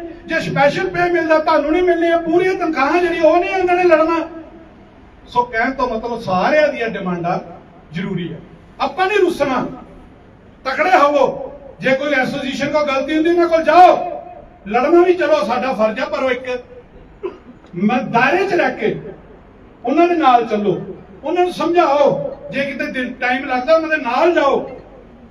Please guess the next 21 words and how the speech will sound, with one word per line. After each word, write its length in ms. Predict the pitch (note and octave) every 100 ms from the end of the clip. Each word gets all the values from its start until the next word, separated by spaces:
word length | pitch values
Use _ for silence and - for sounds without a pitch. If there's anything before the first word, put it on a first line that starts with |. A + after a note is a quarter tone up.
| A#3
ਪਰ 80 | A3
ਲੜੀਏ 380 | G3 A3 A#3
ਜ਼ਰੂਰ, 280 | A3+ G#3 E4
ਕਿਉਂਕਿ 200 | C#4 B3+
ਬਾਕੀ 360 | A3+ G#3+ - A#3
ਮੰਗਾਂ 300 | A#3 A#3+ D4
ਵੀ 80 | D#4
ਤਾਂ 80 |
ਤੁਹਾਡੀਆਂ 360 | D#4 D4+ - C4
ਹੀ 100 | C4
ਆ 60 | B3+
ਨਾ, 140 | G4+
ਉਹ 140 | F4+
ਇਕੱਲੀਆਂ 300 | D#4 D4 D#4+
ਇਹਨਾਂ 200 | D4 D#4
ਦੀਆਂ 200 | E4 E4+
ਤਾਂ 80 | E4
ਨਹੀਂ 120 | D#4
ਹੈਗੀਆਂ। 320 | C4+ B3+ A#3 G#3+ - - - -
ਸੋ 180 | - E4+
ਸਾਥੀਓ, 500 | G3+ A3 - C#4+ D#4+